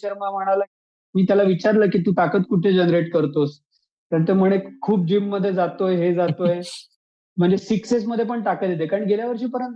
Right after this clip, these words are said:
Speaker 1: ना, फोर वगैरे येत होत्या, सिक्स ना तेवढं एलिव्हेशन मिळून जात नव्हत्या.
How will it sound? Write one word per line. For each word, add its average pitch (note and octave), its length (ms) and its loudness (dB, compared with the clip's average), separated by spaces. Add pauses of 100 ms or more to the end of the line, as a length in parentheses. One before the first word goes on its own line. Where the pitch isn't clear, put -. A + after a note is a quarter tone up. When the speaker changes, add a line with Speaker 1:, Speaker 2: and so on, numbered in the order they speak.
Speaker 1:
ना, C4+ 60 -6
फोर A#3 400 2
वगैरे A#3 220 2
येत F#3+ 200 0
होत्या, D3+ 300 -6
सिक्स - 440 -4
ना A#3 300 -2 (480)
तेवढं G#3+ 260 4
एलिव्हेशन A3 500 2
मिळून G#3+ 300 -2
जात D#3+ 360 -2
नव्हत्या. C#3 340 -10